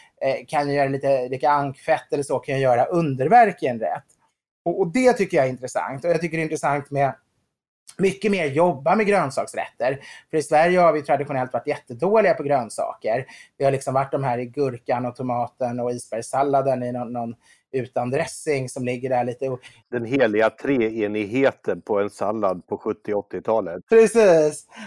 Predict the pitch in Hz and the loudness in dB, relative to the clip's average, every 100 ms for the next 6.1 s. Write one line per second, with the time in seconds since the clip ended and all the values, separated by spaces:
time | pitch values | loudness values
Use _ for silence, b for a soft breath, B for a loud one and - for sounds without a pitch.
0 | B 190 202 202 208 202 208 - - 190 | B 4 6 6 4 4 2 0 -2 0
1 | 175 170 170 170 180 147 - 151 156 147 | 2 2 0 0 -2 -2 -2 0 0 0
2 | 143 143 143 135 135 135 147 131 127 - | -4 -2 0 0 0 -2 -4 -4 -4 0
3 | 139 120 131 - 113 117 127 113 117 107 | 0 0 -6 -4 -6 -4 -4 -4 -6 -6
4 | - 110 117 110 123 117 117 - 120 - | -6 -6 -6 -4 -4 -4 -8 -8 -8 -10
5 | - 117 123 - 101 120 117 123 - 127 | -12 -10 -10 -8 -6 -6 -8 -16 -6 -6